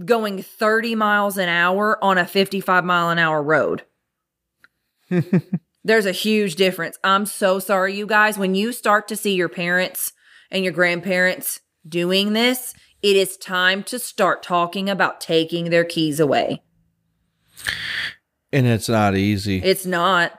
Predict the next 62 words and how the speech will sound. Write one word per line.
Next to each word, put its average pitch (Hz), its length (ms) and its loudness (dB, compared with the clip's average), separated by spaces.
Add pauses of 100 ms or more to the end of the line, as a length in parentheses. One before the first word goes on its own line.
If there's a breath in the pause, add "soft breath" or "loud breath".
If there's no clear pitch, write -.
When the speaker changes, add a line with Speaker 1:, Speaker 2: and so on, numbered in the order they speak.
(120)
Speaker 2:
They're 170 180 -2
Speaker 1:
not 175 140 2
at 135 60 0
Speaker 2:
used 170 120 4
to 196 60 4
Speaker 1:
all. 135 180 2
Speaker 2:
the 120 100 2
one, 120 200 -2
they're, 135 260 2
they're 135 280 2
used 139 300 0
to 120 80 -4
being 120 240 2
the 113 60 2
ones 113 300 2
that 107 100 0
are 98 60 -2
passing 104 420 2
out 101 180 2
the 85 80 0
orders. 76 480 -2 (340)
Speaker 1:
Yes, 165 400 -2
and, 175 180 -6
but 185 120 4
it's 220 200 -4
time 202 320 0
to 196 60 -4
start. 190 320 2
But 208 160 -6
then 220 200 -2
this 240 160 0
is 302 120 -10
where 233 160 0
I 170 220 0
feel 226 240 -4
like 226 360 0
we 190 120 0
should 190 200 -6
start 185 400 0
giving 170 340 -2
tests 165 460 -2
to 170 80 -8
certain 156 400 -2
age. - 560 0 (840 soft breath)
Like, 190 160 0
when 196 180 4
you 247 180 0
get 294 160 -2
a 277 80 4
certain 233 400 0
age, 202 340 0
you 214 220 0
need 240 200 -2
to 214 80 -2
go 202 280 0
in 202 280 0
and 196 120 0
do 175 180 2
a 165 100 2
full 208 640 2
extensive 180 760 -2
test. - 600 -2